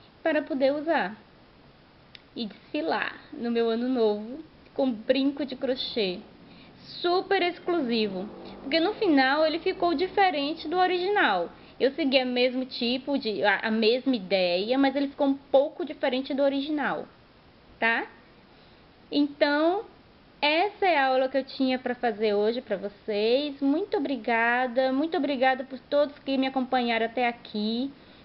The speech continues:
durante esse ano, por todos que me seguiram,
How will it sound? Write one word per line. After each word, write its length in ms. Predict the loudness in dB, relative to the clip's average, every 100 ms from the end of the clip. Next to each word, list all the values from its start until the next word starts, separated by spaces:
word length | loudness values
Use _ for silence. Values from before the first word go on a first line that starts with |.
| -10
durante 380 | 0 2 2 0
esse 320 | -4 -4 -2
ano, 500 | 0 0 -2 0 -2
por 160 | -2 -2
todos 280 | 0 0 -2
que 120 | -2
me 140 | -2 -2
seguiram, 880 | -6 -6 -4 -4 -2 0 2 0 0